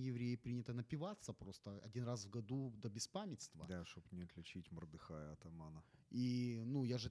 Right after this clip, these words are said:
Speaker 1: почему-то не видел ни в одной христианской или мессианской общине, э, вот так, исполнения вот этого, так сказать, этой традиции.
Speaker 2: Ну, это ж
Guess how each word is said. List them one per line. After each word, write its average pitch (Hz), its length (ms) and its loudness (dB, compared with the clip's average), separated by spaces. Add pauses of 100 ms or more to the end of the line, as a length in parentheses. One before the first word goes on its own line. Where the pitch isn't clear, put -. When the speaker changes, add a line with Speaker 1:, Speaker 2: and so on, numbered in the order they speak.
Speaker 1:
почему-то 151 380 2
не 143 140 4
видел 143 280 4
ни 143 100 6
в 131 60 4
одной 139 220 4
христианской 127 720 0
или 110 300 2
мессианской 135 540 6
общине, 139 440 2 (340)
э, 104 520 0
вот 98 100 -8
так, - 280 -6
исполнения 120 600 4
вот 113 160 0
этого, 110 500 2 (540)
так 107 160 -2
сказать, 107 440 0
этой 107 180 0
традиции. 95 680 -2 (160)
Speaker 2:
Ну, 107 680 0
это 90 200 -2
ж - 40 -6